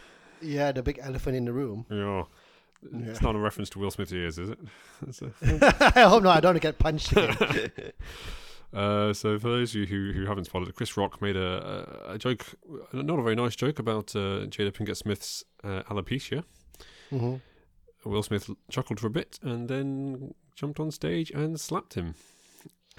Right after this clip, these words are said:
Speaker 1: Very hard as well. Like,
Speaker 2: He
Speaker 1: Chris Rock looked like he was, yeah, he was shaken by this whole thing. Like, no one expected this, obviously.
Speaker 2: No, it's, uh, watching Chris Rock is like,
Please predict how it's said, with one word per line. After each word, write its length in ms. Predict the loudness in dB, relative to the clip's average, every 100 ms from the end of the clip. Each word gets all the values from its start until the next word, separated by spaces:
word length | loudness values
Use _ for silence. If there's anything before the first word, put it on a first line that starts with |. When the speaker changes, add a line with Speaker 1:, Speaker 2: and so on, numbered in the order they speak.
| -20 _ -16 0
Speaker 1:
Very 260 | 4 4
hard 460 | 4 4 4 2 -6
as 240 | -8 -2
well. 360 | 0 0 -4 -10 -18 -20 -12
Like, 380 | -10 -12 -14 -20 _ _ _ _ _ _ _ -16
Speaker 2:
He 200 | -10 -10 -8
Speaker 1:
Chris 300 | -4 -4 2
Rock 300 | 2 2 -6
looked 400 | -2 0 0 -2
like 160 | -6 -4
he 120 | -4
was, 300 | -2 -4 -8
yeah, 180 | -12 -12
he 120 | -6
was 120 | -2 0
shaken 300 | 0 0 -2
by 80 | 0
this 140 | 0
whole 140 | 0
thing. 120 | -2 -2
Like, 140 | 0
no 80 | 2
one 100 | 2
expected 380 | 0 -4 -6 -8
this, 220 | -10 -12 -14 -20 _ _
obviously. 560 | -16 -12 -12 -12 -14 -16 -10
Speaker 2:
No, 240 | -4 0 2
it's, 220 | 2 0
uh, 140 | -4 -4
watching 260 | -2 -2 -2
Chris 200 | -2 -2
Rock 180 | -4 -4
is 120 | -4
like, 200 | -4 -4